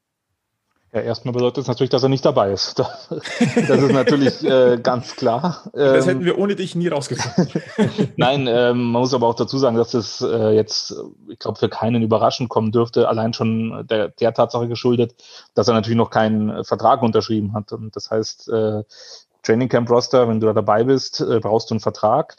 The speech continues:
Speaker 1: Äh, es gibt auch so Professional Tryout Verträge,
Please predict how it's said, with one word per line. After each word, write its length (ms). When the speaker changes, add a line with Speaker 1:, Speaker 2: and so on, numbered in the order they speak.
Speaker 1:
Äh, 320
es 140
gibt 160
auch 80
so 520
Professional 460
Tryout 400
Verträge, 520